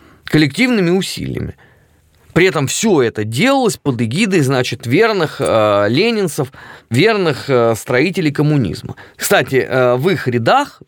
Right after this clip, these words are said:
просто если кто-то не понимает, находился и будущий Елбасы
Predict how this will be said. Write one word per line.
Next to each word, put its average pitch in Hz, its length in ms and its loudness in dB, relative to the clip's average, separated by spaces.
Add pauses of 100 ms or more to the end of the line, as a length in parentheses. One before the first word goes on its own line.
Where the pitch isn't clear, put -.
просто 131 260 -2
если 143 160 0
кто-то 131 260 -2
не 123 80 2
понимает, 123 560 0 (480)
находился 165 640 2
и 170 60 0
будущий 185 480 -2
Елбасы 226 760 -2